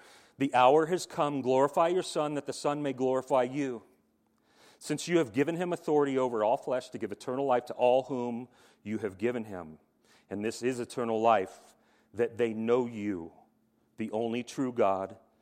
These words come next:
and Jesus Christ, whom you have sent. I glorified you on earth, having accomplished the work that you gave me to do. And now, Father, glorify me in your own presence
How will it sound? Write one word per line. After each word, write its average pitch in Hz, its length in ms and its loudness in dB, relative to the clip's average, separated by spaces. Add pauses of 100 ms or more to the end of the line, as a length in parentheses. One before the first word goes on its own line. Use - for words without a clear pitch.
(300)
and 98 140 -10
Jesus 101 360 -10
Christ, - 580 -8 (360)
whom 95 160 -10
you 90 100 -8
have 87 120 -10
sent. - 500 -12 (400)
I 98 60 -8
glorified 101 640 -2
you 104 180 -4
on 98 200 -4
earth, 123 240 -2
having 98 280 -6
accomplished 110 540 -8
the 113 80 -6
work 104 320 -2
that 107 140 -8
you 95 80 -12
gave 101 240 -4
me 107 100 -6
to - 160 -12
do. 135 300 0
And 113 80 -4
now, 120 160 -4
Father, 127 340 0
glorify 139 580 0
me 160 240 -4
in 165 100 -6
your 151 120 -4
own 170 140 -6
presence 190 560 -6